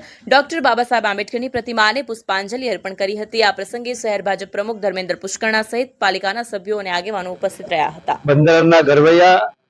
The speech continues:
Speaker 2: એવા ડોક્ટર બાબા સાહેબ આંબેડકરજીના આજે એકસો ને ચોત્રીસમી જન્મ-, જન્મજયંતિ નિમિત્તે સહર્ષ નમન કરીએ છીએ. બાબા આંબેડકરજીનો જન્મ અઢારસો એકાણું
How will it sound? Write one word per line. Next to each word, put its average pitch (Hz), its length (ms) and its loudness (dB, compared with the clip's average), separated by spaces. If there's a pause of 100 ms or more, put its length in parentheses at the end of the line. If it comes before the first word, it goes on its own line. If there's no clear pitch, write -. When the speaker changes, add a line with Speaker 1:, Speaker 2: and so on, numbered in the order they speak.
(500)
Speaker 2:
એવા 160 320 2 (360)
ડોક્ટર 143 220 4
બાબા 151 220 4
સાહેબ 151 160 6
આંબેડકરજીના 156 640 6 (720)
આજે 143 200 4
એકસો 156 220 2
ને 165 100 8
ચોત્રીસમી 156 440 4
જન્મ-, 156 260 4 (180)
જન્મજયંતિ 160 360 6
નિમિત્તે 170 380 6 (800)
સહર્ષ 156 220 2
નમન 147 380 4
કરીએ 165 220 6
છીએ. 175 280 4 (1120)
બાબા 165 480 0 (200)
આંબેડકરજીનો 160 580 4
જન્મ 151 320 4 (1400)
અઢારસો 156 440 4
એકાણું 175 580 6